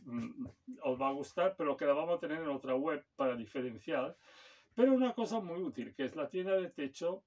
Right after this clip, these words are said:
pero, mm, unas tiendas especiales, pero que vamos a tener en otra web diferente de YouTube para no mezclar todas las cosas, ¿no? Ah, deciros de que yo vengo del mundo del camping, o sea, mi padre ya iba a camping,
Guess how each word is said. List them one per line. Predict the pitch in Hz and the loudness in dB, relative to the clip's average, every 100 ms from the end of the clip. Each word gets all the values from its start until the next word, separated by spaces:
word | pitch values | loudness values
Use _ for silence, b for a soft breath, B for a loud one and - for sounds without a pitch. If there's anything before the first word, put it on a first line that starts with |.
| _ _ _ - | _ _ _ -4
pero, | 196 185 214 - | 0 2 0 -2
mm, | 240 214 139 135 277 139 135 131 127 - - - | -14 -12 -8 -2 0 2 2 0 -2 -10 -20 -10
unas | 165 - | -6 -6
tiendas | - 170 185 190 - - | -4 -2 0 -2 -2 -6
especiales, | 139 - 165 190 180 196 - | -4 -4 -4 0 2 0 -2
pero | 214 214 | -4 -2
que | |
vamos | 247 233 202 | -2 -2 -4
a | |
tener | - 131 139 | 0 0 2
en | 131 | 2
otra | 127 127 127 | 0 0 0
web | 127 147 | 0 -2
diferente | 143 123 - 135 160 143 | -4 -6 -2 -2 -2 -4
de | 120 | -2
YouTube | 123 - 156 151 | -4 -4 -4 -2
para | 127 127 | 0 0
no | 123 | 0
mezclar | 123 120 - 135 127 | -2 -4 0 0 0
todas | 127 123 | -2 -2
las | 95 - | -4 -10
cosas, | - - - - - | -14 -16 -16 -10 -2
¿no? | 214 - B B B B B B B - | -2 -2 B B B B B B B 2
Ah, | 156 156 | 6 6
deciros | 156 170 214 233 | 4 -2 2 4
de | 233 - | 4 2
que | 165 | 2
yo | 160 190 | 2 2
vengo | - 185 131 | 0 2 0
del | 120 | 0
mundo | 120 117 | -2 -4
del | 113 - | -6 -6
camping, | 131 117 107 113 | -6 -6 -10 -16
o | |
sea, | - 131 | -8 -6
mi | 120 | -4
padre | 156 165 165 185 | -2 -2 -2 -6
ya | 139 175 170 | -4 -2 -2
iba | 113 98 | -4 -8
a | |
camping, | - 98 98 95 | -10 -10 -12 -16